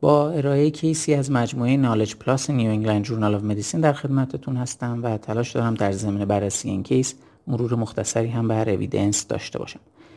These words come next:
بیماری که در کیس بررسی شده خانم هفتاد و چهار ساله‌ای هست با سابقه دیابت نوع دو، هایپرتنشن و هایپرلیپیدمی که با دردهای قفسه سینه متناوب در دو روز گذشته به اورژانس مراجعه کرده.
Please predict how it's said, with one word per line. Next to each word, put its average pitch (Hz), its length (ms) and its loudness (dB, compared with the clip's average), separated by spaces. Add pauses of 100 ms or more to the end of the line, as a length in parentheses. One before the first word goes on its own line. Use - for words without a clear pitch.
(140)
بیماری 208 280 0
که 196 100 -2
در 170 140 4
کیس 139 340 0
بررسی 131 440 -2
شده - 220 -4
خانم 156 240 -2
هفتاد 139 340 0
و 127 60 0
چهار 110 280 -2
ساله‌ای 117 380 0
هست 139 260 -4
با 120 80 -6
سابقه 117 640 -2
دیابت 120 480 0
نوع 110 300 -2
دو، 131 240 4
هایپرتنشن 113 760 -6
و 110 80 -2
هایپرلیپیدمی 110 960 -2 (480)
که - 100 -10
با 127 180 4
دردهای 127 680 0
قفسه 127 460 -4
سینه 120 500 -2
متناوب 110 840 0
در 120 180 0
دو 113 160 -4
روز 110 200 -8
گذشته 110 640 -4
به 139 80 2
اورژانس 107 680 -2
مراجعه 104 440 -2
کرده. - 380 -10